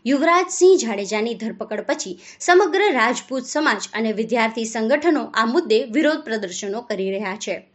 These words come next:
જામનગરમાં પણ આજે વિવિધ રાજપૂત સંગઠનોએ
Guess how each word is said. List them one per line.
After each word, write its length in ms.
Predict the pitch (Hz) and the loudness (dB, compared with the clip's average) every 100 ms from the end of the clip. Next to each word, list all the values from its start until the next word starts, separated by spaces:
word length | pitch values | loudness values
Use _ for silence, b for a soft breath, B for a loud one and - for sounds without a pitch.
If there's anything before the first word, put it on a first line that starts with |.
| _ B B B - | _ B B B 0
જામનગરમાં 560 | 240 214 202 190 202 | 2 2 0 -4 -6
પણ 240 | 202 262 226 | -2 -2 0
આજે 240 | 226 226 233 | 0 0 0
વિવિધ 360 | 269 381 330 | 2 2 2
રાજપૂત 480 | 240 262 - - 311 | 2 0 -2 -6 -6
સંગઠનોએ 800 | - 208 202 214 214 277 233 | -4 -4 -6 -4 0 2 0